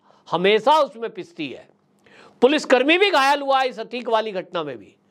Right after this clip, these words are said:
हर घटना में आप देखिए, उमेश पाल की हत्या हुई, वो उमेश पाल तो गवाह था, लेकिन जो जवान दो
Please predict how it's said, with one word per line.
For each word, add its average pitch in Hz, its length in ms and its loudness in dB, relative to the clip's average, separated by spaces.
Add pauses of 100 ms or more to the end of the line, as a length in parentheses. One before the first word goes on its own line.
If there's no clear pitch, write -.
(400)
हर 403 180 4
घटना 339 340 0
में 285 100 0
आप 262 140 0
देखिए, 277 360 -2
उमेश 269 340 -4
पाल 262 260 0
की 254 160 -4
हत्या 226 280 0
हुई, 311 340 -2 (280)
वो 247 80 4
उमेश 269 360 0
पाल 285 280 -2
तो 330 120 -6
गवाह 311 360 4
था, 165 340 -8 (580)
लेकिन 277 320 2
जो 320 140 4
जवान 269 600 0
दो 302 560 2